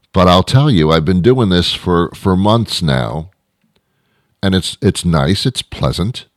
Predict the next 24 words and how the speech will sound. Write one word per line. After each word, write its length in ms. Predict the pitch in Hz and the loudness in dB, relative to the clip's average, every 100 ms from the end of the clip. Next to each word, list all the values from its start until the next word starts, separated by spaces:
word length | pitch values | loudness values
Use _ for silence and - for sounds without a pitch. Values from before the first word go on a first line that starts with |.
| _ _ _ _ _ _ _ - | _ _ _ _ _ _ _ -6
but 100 | 92 | 0
I'm 140 | 90 | 0
still 260 | - - 98 | 0 0 2
waking 360 | 78 - 78 76 | 2 0 -2 -4
up 140 | - | -4
stiff. 540 | - - - - - _ - | -8 -8 -12 -16 -20 _ -6
And 160 | 82 80 | -2 0
I, 280 | 78 76 76 | 0 -2 -4
and 160 | 76 71 | -6 -4
I, 160 | 71 64 - - | -4 -8 -12 -12
I, 140 | 67 - - | -12 -10 -6
I 100 | 73 | -6
think 320 | - 110 110 | 0 0 0
it's 160 | 123 | -4
just, 420 | - - 85 92 - _ _ - | -4 0 0 0 -4 _ _ -6
I 80 | 73 | -6
think 260 | - 95 | -2 -2
my 160 | 92 101 | 2 2
doctor 360 | 98 101 - 95 | 2 0 0 -2
is 100 | - | 0
gonna 180 | 85 | -4
say, 340 | 82 95 87 82 | -2 0 2 2
"Hey, 160 | 95 | 2
Ron, 500 | 98 98 104 92 85 | 0 0 0 -2 -4